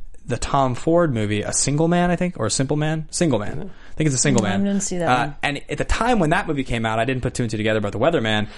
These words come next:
Speaker 1: I was like, "Oh, he looks like a Tom Ford model, some kid who probably had had no acting experience and was probably in a campaign." And Tom Ford was like, "You're beautiful. I wanna put you in this movie." He then shows up in the X-Men movies,
Speaker 2: Mm-hmm.
Speaker 1: and now he's in this.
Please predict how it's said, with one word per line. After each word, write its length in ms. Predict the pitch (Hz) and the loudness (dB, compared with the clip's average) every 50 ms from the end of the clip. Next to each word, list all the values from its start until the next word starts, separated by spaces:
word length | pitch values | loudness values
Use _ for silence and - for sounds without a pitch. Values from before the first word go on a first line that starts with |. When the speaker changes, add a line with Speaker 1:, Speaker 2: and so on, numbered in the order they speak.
| - - - - | -12 -14 -8 -2
Speaker 1:
I 120 | - 127 143 | 0 2 2
was 80 | 139 | 2
like, 120 | 131 123 - - | 0 -2 -2 -2
"Oh, 80 | 143 139 | -2 0
he 160 | 127 156 160 | 2 2 4
looks 220 | 151 160 156 - | 4 4 2 2
like 100 | 147 123 127 | -2 -2 -2
a 40 | |
Tom 220 | - 120 117 107 104 | -2 -2 -2 -2 0
Ford 260 | - - 175 147 117 | 0 2 2 2 2
model, 240 | 110 98 98 101 101 | 0 0 0 0 0
some 240 | - - 120 117 113 | 0 0 0 0 0
kid 280 | - 117 107 107 107 | 0 0 2 2 2
who 100 | 107 110 | 0 0
probably 240 | - 110 101 104 104 | 0 0 0 2 2
had 80 | 110 101 | 0 0
had 160 | 104 104 104 | 0 0 0
no 100 | 104 113 | 0 2
acting 300 | 117 104 101 98 - 107 | 2 2 2 0 -2 -4
experience 480 | 107 - - 110 101 101 101 107 107 - | -6 -4 -4 -2 -2 -2 -2 -2 -2 -2
and 80 | 107 | -4
was 60 | 101 - | -4 -2
probably 260 | - 110 104 101 107 | 0 0 0 2 0
in 60 | 107 | 0
a 40 | 107 | 0
campaign." 440 | - 131 117 117 - 107 101 98 107 | 0 -2 -2 -2 -2 -2 -2 0 -2
And 100 | 110 107 | -2 -2
Tom 160 | - 107 104 - | -2 -2 -2 -2
Ford 200 | - 104 101 101 | -2 -2 -2 -2
was 100 | 107 107 | -2 -4
like, 120 | 104 - | -2 0
"You're 80 | 117 117 | 0 0
beautiful. 380 | 104 101 104 101 95 - 113 110 | 0 0 0 0 0 2 2 2
I 40 | |
wanna 140 | 110 113 110 | 2 2 0
put 160 | - 104 - | -2 -4 -4
you 40 | 107 | -2
in 40 | 107 | -4
this 120 | 110 - - | -2 -2 0
movie." 260 | 208 202 117 101 - - - - - - - - - | 0 0 0 0 -2 -4 -4 -6 -8 -8 -8 -10 -2
He 140 | - 170 165 | 0 2 2
then 200 | 160 190 220 226 | 4 2 2 2
shows 280 | 208 - 180 160 147 | 2 4 2 2 4
up 140 | 151 143 - | 2 0 0
in 80 | 135 123 | 0 0
the 80 | 135 | 2
X-Men 360 | 170 196 202 - - 117 113 110 | 2 2 0 -2 -2 -2 0 2
movies, 320 | 110 110 110 110 113 117 | 2 2 2 2 0 0
Speaker 2:
Mm-hmm. 80 | 117 127 - - - | -2 -4 -6 -4 -2
Speaker 1:
and 100 | 120 131 | 0 2
now 180 | 143 160 175 165 | 2 2 2 2
he's 100 | 147 127 | 2 0
in 100 | 117 110 139 | 0 0 0
this. 300 | 160 117 - - - | 0 0 0 -4 -6